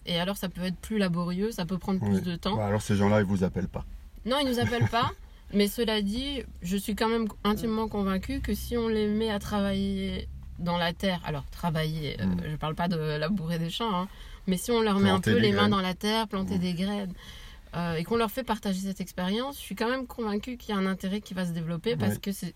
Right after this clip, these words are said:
Speaker 1: c'est magique, c'est beau, c'est,
Speaker 2: Mm.
Speaker 1: voilà. Et il y a une autre, euh, réalité qui est très importante, c'est que arriver à l'autonomie alimentaire,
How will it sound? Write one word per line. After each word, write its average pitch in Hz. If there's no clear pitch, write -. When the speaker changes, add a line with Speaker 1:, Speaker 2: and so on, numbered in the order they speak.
Speaker 1:
c'est -
magique, 170
c'est -
beau, 180
c'est, -
Speaker 2:
Mm. -
Speaker 1:
voilà. 160
Et 185
il 196
y 190
a 185
une 202
autre, -
euh, 175
réalité 185
qui 185
est 165
très 170
importante, 170
c'est -
que 170
arriver 185
à 175
l'autonomie 170
alimentaire, 160